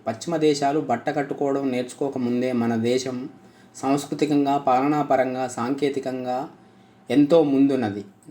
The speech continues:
కానీ బ్రిటిష్ పాలన తర్వాత భారతదేశ చరిత్రని వెస్ట్రన్ నేరేటివ్‌గా తిరగరాయడం జరిగింది.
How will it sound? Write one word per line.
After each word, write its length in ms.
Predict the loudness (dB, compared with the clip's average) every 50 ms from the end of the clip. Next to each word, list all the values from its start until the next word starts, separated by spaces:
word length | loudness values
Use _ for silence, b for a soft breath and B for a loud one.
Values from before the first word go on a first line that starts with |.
| -6 -4
కానీ 200 | -2 -2 -2 -4
బ్రిటిష్ 520 | -4 -4 -4 -2 0 0 -2 -2 0 2
పాలన 280 | 2 2 2 2 0 0
తర్వాత 360 | 0 2 2 2 2 0 0
భారతదేశ 720 | -2 -2 0 0 0 0 -2 -2 0 0 -2 -2 -2 -4 -4
చరిత్రని 400 | -4 -4 -4 -2 -2 -2 0 0
వెస్ట్రన్ 460 | -2 -2 -2 -4 -4 -2 0 0 2
నేరేటివ్‌గా 600 | 2 2 2 2 2 2 2 2 2 2 0 0
తిరగరాయడం 800 | 0 0 0 2 4 4 4 4 4 2 2 2 0 -2 -2 -2
జరిగింది. 480 | -2 -2 -2 -4 -4 -6 -6 -8 -12